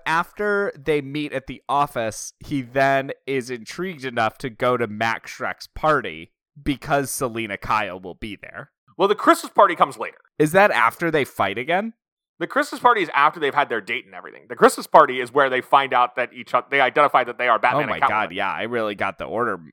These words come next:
Speaker 1: messed up in my head.
Speaker 2: Yeah, no. Their next meeting is their rooftop fight, where Selina Kyle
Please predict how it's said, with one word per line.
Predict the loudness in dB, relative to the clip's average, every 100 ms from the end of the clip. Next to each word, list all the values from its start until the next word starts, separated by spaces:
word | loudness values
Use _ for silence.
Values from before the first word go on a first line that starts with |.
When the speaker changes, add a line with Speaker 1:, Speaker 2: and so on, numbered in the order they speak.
| _
Speaker 1:
messed | -8 -4 -4 0
up | -2 -2
in |
my | -10
head. | -4 -4 -4 -12 _ _
Speaker 2:
Yeah, | 0 2
no. | 0 -4 -6 _ _
Their | -2 -2
next | 0 -2 -2
meeting | -6 -4 -6
is | -6 -2 -2 -2 -8 -20
their | -4 2 4 4 2 -2 _ _ _ _ _ _
rooftop | -2 2 2 2 4 4 2
fight, | -4 -4 -4 _ _ _ _ _ _
where | -2 -2
Selina | -4 -8 -8
Kyle | -6 -4 -2 -4 -6